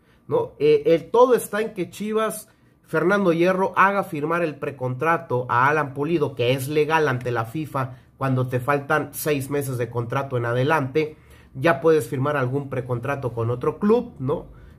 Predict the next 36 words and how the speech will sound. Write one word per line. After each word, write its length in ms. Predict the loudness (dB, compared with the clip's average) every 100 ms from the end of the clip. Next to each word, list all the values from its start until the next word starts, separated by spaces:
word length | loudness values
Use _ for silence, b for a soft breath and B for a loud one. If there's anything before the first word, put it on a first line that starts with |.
| -6
Que 100 | 2
no 100 | 4
nos 140 | 2
sorprenda 400 | 0 -4 -2 -2
que 80 | -2
eventualmente 600 | 0 0 0 0 0 -2
en 80 | -2
algún 360 | -2 0 -2 -4
jugador 400 | -2 0 2 0
de 100 | -4
Chivas 340 | -2 -2 0
llegue 160 | -2 -2
a 100 | -4
pasar 300 | -6 -2 0
algo 200 | 0 0
así, 300 | 0 -2 -4 B B B
pero, 440 | 6 8 6 4 -10 -20 -10
pues, 180 | -8 -6
el 120 | -6
tema 260 | -4 -4 -2
de 80 | -2
Alan 240 | -2 -4
Pulido, 360 | -4 0 0 0
compitas, 640 | -4 -6 -6 -6 -6 -10 b b b -8
pues, 160 | -4
está 260 | -2 0 2
meramente 720 | 2 2 0 -2 0 0 0 -4
a 180 | -8
cuando 340 | -6 -6 -4 -2
ya 200 | -2 -2
se 160 | -2
dé 120 | -2 0
una 140 | 0
resolución 680 | -2 -4 -4 -4 -4 -4 -2
con 160 | 2
eso, 480 | 2 2 0 -2